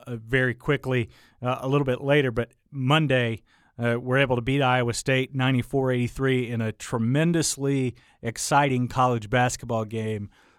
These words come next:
that, uh, I think showed a lot of people what college <laughs> basketball can be when some of the reins are loosened, some of the, you know, things that, uh, coaches tend to hold, hold things down are, uh, taken away.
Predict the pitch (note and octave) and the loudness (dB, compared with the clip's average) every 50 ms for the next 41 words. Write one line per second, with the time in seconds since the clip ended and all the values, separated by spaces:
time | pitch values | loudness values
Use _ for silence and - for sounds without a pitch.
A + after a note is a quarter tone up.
0 | _ _ - G#2+ A#2 A#2+ A#2 A2+ - - - C3 A#2+ A#2 A2 A2 A2 - - - | _ _ -8 -2 0 0 0 0 -2 -4 -2 0 0 0 0 -2 -4 -6 -8 -12
1 | - - B2+ D#3 F#3+ F3+ - - - F3+ F3+ E3+ D3+ D#3+ D#3+ D#3+ D#3+ - - E3+ | -10 -4 0 0 0 0 0 2 4 4 4 4 6 4 4 4 2 0 -2 0
2 | C#3+ D3 C3 C3 C#3+ D3 - - D3+ C#3+ C#3+ C#3 B2 A#2 C#3+ D3 C#3+ - C3 A#2+ | 2 2 4 4 2 2 2 2 2 4 4 2 0 0 2 2 2 2 2 2
3 | C#3+ C3 A#2+ - - C#3 C#3+ D3+ D#3 D3+ E3 E3 E3+ F3+ E3 - - - - - | 0 0 0 2 2 2 2 2 2 2 2 2 2 0 -2 -6 -10 -20 -20 -20
4 | - - - - C#3 C3+ C3 C3+ C3 B2+ B2+ B2 - D#3+ C#3+ C#3 B2 C3 A#2 B2 | -20 -14 -4 0 2 2 2 4 2 2 0 0 0 2 2 2 2 2 2 2
5 | C3 C#3+ D#3 D#3 C#3+ C#3+ C#3+ C#3 C#3+ D3+ D#3 - - D#3+ D3+ D#3 D#3 D#3 D3+ - | 2 4 2 2 2 0 2 2 4 2 2 2 0 -2 0 0 -2 -4 -6 -8
6 | - - - C#3+ C#3 C#3 B2+ B2+ B2 B2 B2 A#2+ - - B2+ B2 A#2+ A2+ A2+ A2 | -10 -8 -4 -2 0 0 2 2 2 2 0 -2 -6 -6 -4 -2 -2 -2 -2 -4
7 | - - D3 C#3 C#3 C#3 C3 A2+ A#2+ B2+ A#2+ B2 _ - - - - _ _ _ | -4 -2 0 0 2 0 0 0 -2 -4 -4 -4 _ -20 -20 -20 -20 _ _ _
8 | _ - A2 G#2+ G#2 G2+ G2+ - - _ _ _ _ - - D3+ F3 F3 - F#3 | _ -8 -8 -6 -6 -6 -8 -8 -10 _ _ _ _ 0 4 4 4 4 2 0
9 | E3 - - - E3+ D3+ D3 C#3 C3 A#2+ - D3+ D3+ D3+ C3+ B2+ B2 _ _ - | -2 -2 -2 -2 -2 -2 0 0 -2 0 2 0 0 0 -2 -4 -12 _ _ -6
10 | C3 C#3 D3 D3 - D#3+ D3+ D3 C3+ C3 B2 C#3 C3+ C#3+ D#3 E3 F3+ F#3 E3 _ | -2 -2 -2 0 0 0 0 0 0 -2 0 0 2 2 2 0 0 -2 -4 _
11 | _ _ _ - C3+ C3+ C3 B2+ B2+ B2 A#2+ A#2+ - - D#3 D3+ - - C3+ C3 | _ _ _ -2 0 2 2 4 4 2 0 0 0 0 0 0 0 0 -2 0
12 | B2 C3 C3+ C#3 C#3+ D3+ D3+ C#3+ | 2 2 2 4 4 2 0 -2